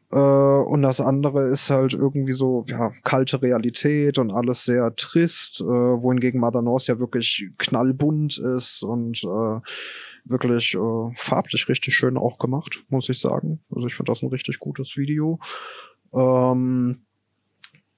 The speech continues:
von daher, ja, ich, ich denke, ich würd so zwei, zwei unterschiedliche Ansätze zeigen. Also zum Beispiel jetzt The Misanthrope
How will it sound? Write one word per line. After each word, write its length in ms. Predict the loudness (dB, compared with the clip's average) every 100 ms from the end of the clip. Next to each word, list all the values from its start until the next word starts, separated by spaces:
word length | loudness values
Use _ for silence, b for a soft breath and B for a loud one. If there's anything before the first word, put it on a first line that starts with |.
| -16
von 220 | -6 0
daher, 240 | 2 2 0
ja, 360 | 0 0 0
ich, 180 | -2 -4
ich 120 | -2
denke, 240 | 0 0 0
ich 100 | 2
würd 140 | 2
so 100 | 2
zwei, 480 | -2 0 2 4 2 0
zwei 260 | 0 2
unterschiedliche 680 | 2 0 0 0 -2 -2 0
Ansätze 400 | 0 0 -2 -4
zeigen. 320 | -4 0 2
Also 160 | 2 -2
zum 160 | -2 -2
Beispiel 240 | 0 0
jetzt 220 | -2 -4
The 80 | -2
Misanthrope 840 | -2 0 0 0 0 2 2 -2